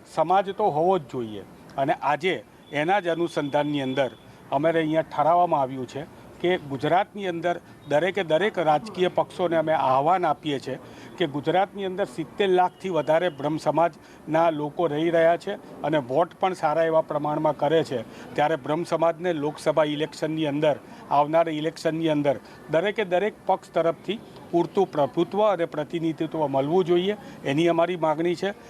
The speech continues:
સાથે સાથે અમે અહીંયા ખાસ જે મહત્ત્વની ચર્ચા કરી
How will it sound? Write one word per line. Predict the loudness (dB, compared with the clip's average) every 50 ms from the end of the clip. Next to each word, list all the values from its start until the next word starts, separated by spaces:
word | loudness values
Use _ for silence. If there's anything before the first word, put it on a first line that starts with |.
| -20 -20
સાથે | -6 0 0 0 2 0 -2
સાથે | 0 0 -2 0 2 0
અમે | 0 2 0 -2 -4 -4 -6 -14 -20 -14 -8
અહીંયા | -6 -2 0 2 2 2 2 0 -4 -10 -20 -20 -16 -4
ખાસ | -2 0 0 0 -2 -4 -6
જે | -6
મહત્ત્વની | -2 0 0 0 0 0 -2 -4 -4 -4 -2
ચર્ચા | -2 -2 -2 0 0 0 0
કરી | 0 0 -4 -4 -6 -8